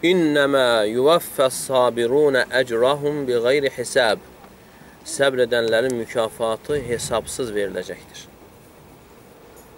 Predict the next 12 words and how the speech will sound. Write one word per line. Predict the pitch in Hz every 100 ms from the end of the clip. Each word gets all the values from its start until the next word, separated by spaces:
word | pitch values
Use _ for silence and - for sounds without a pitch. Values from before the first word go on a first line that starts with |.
| - - - - - - - - - - - - - - - - - - - -
Və | 139
həmçinin | 170 220 214 - 190 196 220 220 - - - - - - - - - - - - - - - 143
dördüncü, | 156 165 160 185 185 147 139
bundan | 147 156 185 185
da | 165 147
daha | 147 156
dəhşətlisi, | 151 127 - 120 120 113 127 151 175 - - - - 494 - - - - - - - -
daha | 135 139 165 160 135 - - - - -
acısı | 131 131 127 - 139 147 175 185 - - - - - - - -
Allahın | 143 147 147 143 139 175 175
qəzəbini | 147 135 131 131 127
qazanır. | 98 92 76 -